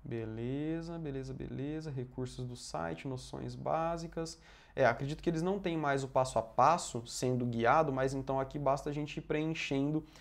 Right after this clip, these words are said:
essas informações aqui. Então, o que que nós, como programadores e desenvolvedores, nós podemos fazer,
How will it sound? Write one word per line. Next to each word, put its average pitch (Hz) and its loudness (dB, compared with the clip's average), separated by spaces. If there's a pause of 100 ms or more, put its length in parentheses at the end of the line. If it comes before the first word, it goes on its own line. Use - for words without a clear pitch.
(200)
essas 143 2
informações 143 2
aqui. 123 -4 (260)
Então, 190 6
o 165 0
que 247 0
que 254 -2
nós, 202 4
como 185 0
programadores 156 2
e 143 -2
desenvolvedores, 143 2
nós 160 -2
podemos 160 -2
fazer, 160 2